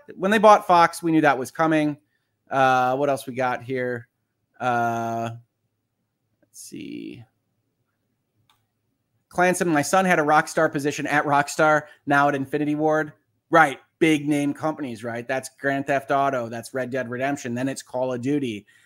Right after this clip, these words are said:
So sometimes they say, "Hey, you should be happy working here and, and getting your name on these huge, huge games and being able to put, I shipped X amount of triple A projects," uh, when, if the need arises, you should ever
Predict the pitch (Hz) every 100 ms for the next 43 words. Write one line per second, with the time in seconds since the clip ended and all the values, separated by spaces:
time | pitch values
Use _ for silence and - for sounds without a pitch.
0 | _ _ _ _ _ - - - - 147
1 | 131 165 147 151 143 131 139 - 139 135
2 | 156 160 135 135 131 131 123 127 135 135
3 | 131 123 117 117 117 120 117 113 117 117
4 | 104 101 101 123 107 117 101 131 180 175
5 | 151 139 127 123 - 135 - _ _ _
6 | 151 170 - 202 190 - - - _ _
7 | 180 180 175 160 151 - 160 151 151 147
8 | 196 208 156 127 - - _ _ - 131
9 | 131 135 139 139 139 127 _ 143 143 135
10 | 135 127 123 123 117 123 117 - 117 117
11 | 110